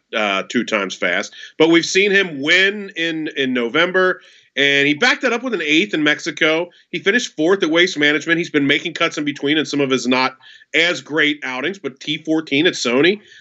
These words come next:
twenty-nine at Farmers. At seventy-eight hundred, Carlos Ortiz has been playing outstanding, has been good here. He's on fire.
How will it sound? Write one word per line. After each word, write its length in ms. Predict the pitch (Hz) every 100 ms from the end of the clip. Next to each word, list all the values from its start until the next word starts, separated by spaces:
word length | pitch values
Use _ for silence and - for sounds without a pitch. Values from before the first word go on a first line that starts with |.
| _ -
twenty-nine 500 | 151 190 147 156 175
at 120 | -
Farmers. 440 | 127 147 202 233
At 140 | 151 151
seventy-eight 500 | 190 214 247 175 135
hundred, 240 | 196 202
Carlos 380 | - 185 208 202
Ortiz 340 | 131 143 175
has 60 | 143
been 180 | 120 110
playing 320 | - 156 151
outstanding, 720 | 113 110 - 165 170 104 131 - - -
has 140 | 156
been 200 | 151 151
good 220 | 135 208 -
here. 240 | 156 185
He's 140 | 143 139
on 180 | 175 -
fire. 460 | 117 170 156 139